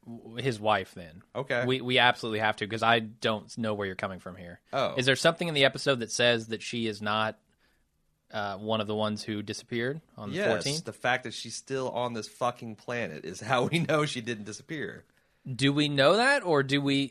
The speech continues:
Speaker 1: do we have
Speaker 2: I'm
Speaker 1: any status
Speaker 2: surmising,
Speaker 1: on these,
Speaker 2: because they
Speaker 1: these
Speaker 2: also,
Speaker 1: people in
Speaker 2: they're
Speaker 1: white
Speaker 2: called,
Speaker 1: robes?
Speaker 2: they're called the guilty remnant. A remnant is a leftover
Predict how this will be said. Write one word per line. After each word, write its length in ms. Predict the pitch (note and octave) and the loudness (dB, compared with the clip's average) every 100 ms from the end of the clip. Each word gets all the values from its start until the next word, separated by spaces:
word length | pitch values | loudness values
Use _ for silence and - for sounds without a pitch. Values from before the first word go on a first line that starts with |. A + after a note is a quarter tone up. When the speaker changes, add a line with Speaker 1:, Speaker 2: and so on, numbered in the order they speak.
| - | -2
Speaker 1:
do 120 | C#3+ | 0
we 100 | G3 | 6
have 160 | G#3 F#3 | 10 12
Speaker 2:
I'm 120 | G#3+ | 10
Speaker 1:
any 120 | A#3 | 8
status 600 | A#3 G#3 G#3 G3+ E3 D3 | 6 10 12 12 12 10
Speaker 2:
surmising, 80 | D#3+ | 8
Speaker 1:
on 140 | D3 | 6
these, 240 | C3+ B2+ A2+ | 6 2 0
Speaker 2:
because 300 | D#3 F#3+ E3 | 0 2 4
they 80 | F3 | 2
Speaker 1:
these 100 | G3+ | 6
Speaker 2:
also, 140 | E3 | 6
Speaker 1:
people 180 | D#3+ D3 | 6 6
in 60 | B2+ | 6
Speaker 2:
they're 60 | |
Speaker 1:
white 160 | A#2+ A#2+ | 8 8
Speaker 2:
called, 100 | A2 | 8
Speaker 1:
robes? 200 | A2+ G#2 | 4 2
Speaker 2:
they're 80 | F#2 | 0
called 220 | - E3 C#3+ | 2 0 0
the 40 | |
guilty 400 | G#2+ D3 D#3 C#3+ | -2 -2 0 -2
remnant. 600 | A2+ B2 A#2 F#2+ F#2 F#2 | 0 0 0 -2 -4 -4
A 40 | |
remnant 440 | G2+ C3+ D#3+ C3+ A2+ | -2 0 0 -2 -4
is 140 | G#2 | -4
a 40 | G2+ | -4
leftover 1000 | F#2+ A2+ A2 - G2+ G2 E2 E2+ E2 E2 | 0 0 0 -4 -2 -4 -6 -8 -8 -10